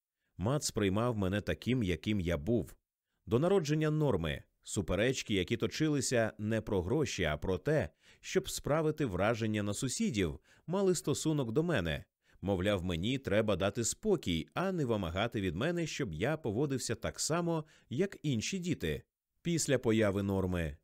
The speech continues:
що я мав право на власне життя, хоч і відрізнявся від інших дітей, батько завжди мене захищав. Я не міг дочекатися, коли побачу вираз його обличчя.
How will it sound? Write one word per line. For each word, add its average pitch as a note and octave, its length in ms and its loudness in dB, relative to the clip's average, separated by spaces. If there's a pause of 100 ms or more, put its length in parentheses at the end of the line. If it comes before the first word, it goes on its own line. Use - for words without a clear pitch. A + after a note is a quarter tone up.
(120)
що - 200 -2
я F2 140 2
мав F2 260 -2
право A2+ 300 2
на G#2+ 100 0
власне F#2+ 400 0
життя, G#2+ 520 0 (280)
хоч A3 320 0
і E3 100 2
відрізнявся C3 880 0
від B2 240 -4
інших F#2+ 380 -2
дітей, G2+ 500 0 (320)
батько A2 380 2
завжди C3 460 2
мене C3+ 300 2
захищав. G#2 640 -2 (600)
Я F3+ 320 2
не F3+ 140 0
міг F#3+ 200 2
дочекатися, E3 640 0
коли C#3+ 280 0
побачу C#3+ 580 0
вираз A#2+ 320 2
його G#2+ 300 4
обличчя. A#2 640 0